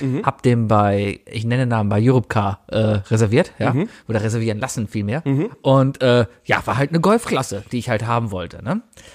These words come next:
Speaker 2: So, erstes Ding war halt, gehst du halt hin und sagst, „Guten Tag, ich hab hier einen Golf reserviert, den möchte ich gerne abholen.“ Grinsen. Verkäufer guckt mich an, grinst mich an und sagt, „Möchten Sie was Größeres haben?“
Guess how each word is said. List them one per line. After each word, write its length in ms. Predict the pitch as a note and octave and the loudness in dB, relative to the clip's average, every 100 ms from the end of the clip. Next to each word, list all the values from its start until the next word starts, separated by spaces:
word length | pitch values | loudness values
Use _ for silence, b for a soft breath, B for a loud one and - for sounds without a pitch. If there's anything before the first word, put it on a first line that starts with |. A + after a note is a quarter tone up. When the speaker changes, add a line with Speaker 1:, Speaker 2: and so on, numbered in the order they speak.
| B | B
Speaker 2:
So, 140 | - - | -10 -2
erstes 340 | F3+ - B3+ | -2 -2 -2
Ding 180 | F#3 F#3 | 2 4
war 180 | F3+ E3 | 6 6
halt, 240 | E3 D#3 | 4 2
gehst 180 | D3 - | -2 0
du 20 | |
halt 160 | A#2 A#2+ | 0 2
hin 300 | E3 A3+ B3 b b | 2 2 0 b b
und 160 | - D3 | -4 2
sagst, 320 | D#3+ - - | 0 0 -4
„Guten 220 | B2+ A3+ | -2 -2
Tag, 180 | C3 D3+ | -2 -4
ich 140 | C#3 C3 | -4 -6
hab 60 | |
hier 60 | C3+ | -4
einen 80 | B2 | -2
Golf 220 | B2+ C3 | -2 0
reserviert, 360 | A#2 G#2 G#2+ A#2 | -2 -2 -4 -2
den 100 | A2+ | -2
möchte 240 | A2 A#2 | -2 -2
ich 20 | |
gerne 160 | A2 G2+ | -2 -2
abholen.“ 380 | A#2 G#2 D2+ D#2+ _ - | -4 -6 -8 -12 _ -6
Grinsen. 420 | A#2+ A#2+ G#2+ - - B B B B | -4 -2 -4 -12 -20 B B B B
Verkäufer 600 | - A2+ D3+ E3 G#3+ A3 _ _ _ _ | -6 0 2 2 0 -2 _ _ _ _
guckt 180 | F3+ F3+ | -4 0
mich 200 | F#3+ - | -2 -2
an, 200 | C#3 C#3 | -2 -2
grinst 340 | B2 F#3 - | 2 2 2
mich 260 | E3 G3+ C3 | 2 2 0
an 240 | B2 G#3+ - b b b b | -2 -2 -6 b b b b
und 160 | C3 B2 | -4 0
sagt, 260 | C#3 - - _ - - - - | 0 0 -20 _ -16 -16 -20 -12
„Möchten 440 | G#2 F#2 A2+ G2+ - | -10 -8 -6 -6 -8
Sie 160 | - G#2+ | -8 -6
was 160 | G2 - | -6 0
Größeres 500 | C#3 D3+ D3+ A#2 G#2 | 2 4 2 -2 -4
haben?“ 320 | G2 F2 | -6 -8